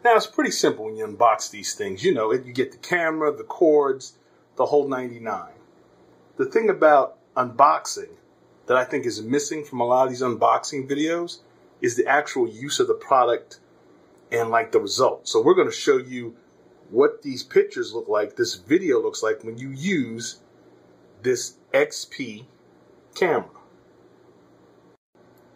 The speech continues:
And as you can see, I have my lanyard, my battery,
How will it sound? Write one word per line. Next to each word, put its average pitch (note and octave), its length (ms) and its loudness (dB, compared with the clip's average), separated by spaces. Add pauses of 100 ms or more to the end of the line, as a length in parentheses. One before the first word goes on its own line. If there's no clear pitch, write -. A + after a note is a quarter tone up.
(160)
And C3+ 140 -2
as C3+ 180 0
you C3+ 100 -4
can C3 180 -6
see, C3 320 2
I A2 80 6
have B2+ 200 4
my G#2+ 200 -2
lanyard, F3 760 0 (840)
my G2+ 240 0
battery, E3+ 920 2